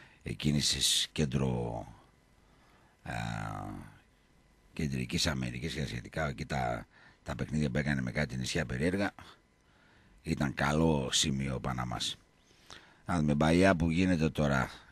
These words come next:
Οι Άγγλοι και πάλι στην επίθεση. Κόρνερ για την Αγγλία. Στο πέταλο που είναι μόνο οι Άγγλοι εκεί. Γενικά έχει πολλούς Άγγλους, πάρα πολλούς,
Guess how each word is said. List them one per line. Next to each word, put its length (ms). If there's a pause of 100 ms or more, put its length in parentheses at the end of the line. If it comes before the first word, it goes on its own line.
(100)
Οι 80
Άγγλοι 200
και 80
πάλι 260
στην 200
επίθεση. 840 (800)
Κόρνερ 320
για 140
την 140
Αγγλία. 520 (2000)
Στο 180
πέταλο 380
που 100
είναι 100
μόνο 320
οι 80
Άγγλοι 240
εκεί. 200
Γενικά 380
έχει 140
πολλούς 300
Άγγλους, 240
πάρα 200
πολλούς, 420